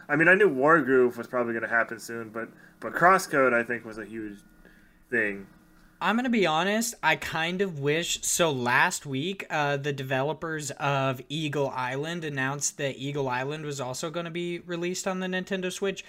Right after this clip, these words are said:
Speaker 2: This was, of course, before they went to pax South, 'cause they had a booth there. Um, so I understand why they needed to, like, they, just kind of get hype around their game before going to pax South,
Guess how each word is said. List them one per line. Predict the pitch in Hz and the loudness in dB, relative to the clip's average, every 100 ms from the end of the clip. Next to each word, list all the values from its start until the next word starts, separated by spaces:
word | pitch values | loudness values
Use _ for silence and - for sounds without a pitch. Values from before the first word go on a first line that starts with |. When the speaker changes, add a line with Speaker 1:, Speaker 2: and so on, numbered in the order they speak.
| - - - | -18 -20 -10
Speaker 2:
This | 143 170 - | -4 -4 -2
was, | 175 160 143 - | 0 0 -2 -6
of | 151 139 | -6 -6
course, | 156 147 | -4 -4
before | 147 147 - 143 | -4 -10 -4 -4
they | 139 | -2
went | 147 135 | -4 -8
to | - | -12
pax | - 135 139 | -6 -4 -4
South, | - - 123 151 185 | -6 -6 -4 -4 -8
'cause | - 135 | -8 -8
they | 135 | -6
had | 131 | -6
a | 110 | -8
booth | 113 127 185 | -8 -10 -8
there. | - 214 240 240 - - - | -4 -4 -4 -10 -18 -20 -6
Um, | 160 160 156 147 | -2 0 -2 -4
so | 143 214 | 0 2
I | 214 | 2
understand | 254 330 - 226 226 180 | -2 -6 0 2 2 2
why | 135 147 | 0 2
they | 165 147 | 2 0
needed | 123 120 135 165 160 170 | -2 -4 -2 -4 -4 -10
to, | - 151 143 135 135 | -8 -4 -2 -2 -4
like, | 131 120 - - - | -4 -4 -8 -20 -8
they, | 147 156 147 147 147 139 - - 175 | -2 0 -2 -6 -10 -12 -16 -12 -6
just | 151 165 - | -4 -4 -4
kind | - 160 | -4 -4
of | 147 | -2
get | 139 156 - | 0 -2 0
hype | 131 131 | -4 -4
around | 151 143 147 | -4 -2 -2
their | 139 | -4
game | 123 127 127 139 | -6 -6 -4 -4
before | 143 127 131 123 | -4 -4 -6 -6
going | 131 131 127 | -4 -4 -6
to | |
pax | 127 131 123 - | -4 -4 -4 -6
South, | 127 117 127 | -6 -6 -8